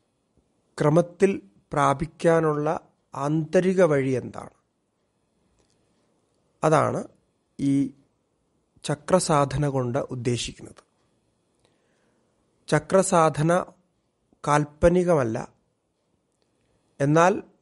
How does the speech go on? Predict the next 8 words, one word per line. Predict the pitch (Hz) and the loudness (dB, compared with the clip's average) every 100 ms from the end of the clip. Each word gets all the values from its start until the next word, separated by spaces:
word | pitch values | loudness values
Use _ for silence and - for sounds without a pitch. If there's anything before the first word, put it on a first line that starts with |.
| 131 | -6
മനസ്സിൻ്റെ | 139 143 151 - 165 170 185 - - _ _ - | -2 0 -2 -2 -2 2 0 0 -12 _ _ -10
ആകാരത്തെ | 127 131 135 147 151 156 156 - 170 - _ | -6 -4 -2 0 0 -2 -4 -4 -2 -4 _
സ്വീകരിച്ചുകൊണ്ടാണ് | - - 147 143 165 160 - 151 127 127 123 - - _ _ _ _ _ - | -12 -6 -4 -2 -2 -2 -6 -4 -2 -2 -4 -6 -12 _ _ _ _ _ -8
ചക്രങ്ങളുടെ | 151 - - 175 170 175 165 156 - - | -6 -6 0 2 4 2 0 -2 -6 -10
കൽപ്പന | - 123 120 131 | -10 -10 -8 -10
ചെയ്തിരിക്കുന്നത്. | 127 - - - - - - - _ _ _ _ _ _ _ _ _ - | -8 -10 -14 -20 -20 -20 -20 -20 _ _ _ _ _ _ _ _ _ -10
അതായത് | 135 135 131 131 143 - _ _ _ _ _ _ _ | -2 2 2 0 -2 -10 _ _ _ _ _ _ _
ചക്രങ്ങൾ | - 143 - 165 170 175 170 151 | -8 -8 -4 2 4 4 4 2